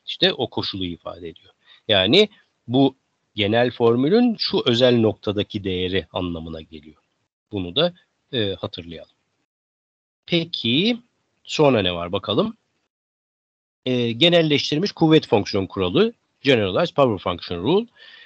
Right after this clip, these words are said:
E, nedir? Bu da basit bir şey aslında. Demin yaptığımız şeyi, e, bir de c ile çarparsak, bir sabitle çarparsak ne oluyor?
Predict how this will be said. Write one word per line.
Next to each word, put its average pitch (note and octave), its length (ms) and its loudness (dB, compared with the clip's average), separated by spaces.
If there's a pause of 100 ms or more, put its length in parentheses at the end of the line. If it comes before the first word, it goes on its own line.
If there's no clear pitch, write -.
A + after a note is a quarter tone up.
(200)
E, E3 120 0
nedir? G3+ 340 4
Bu F#3 100 -4
da F#3+ 140 2
basit F#3+ 300 2
bir A#2+ 60 -2
şey C#3 160 2
aslında. F3 300 2
Demin E3+ 180 6
yaptığımız D3+ 500 4
şeyi, A3+ 420 2 (380)
e, D#3 320 4
bir F#3 120 -2
de G#3+ 180 2
c F#3 260 4
ile D#3 160 6
çarparsak, G2 680 0
bir B2+ 120 2
sabitle A#2+ 580 0
çarparsak G2 640 -4
ne G#2+ 100 0
oluyor? A#2 560 2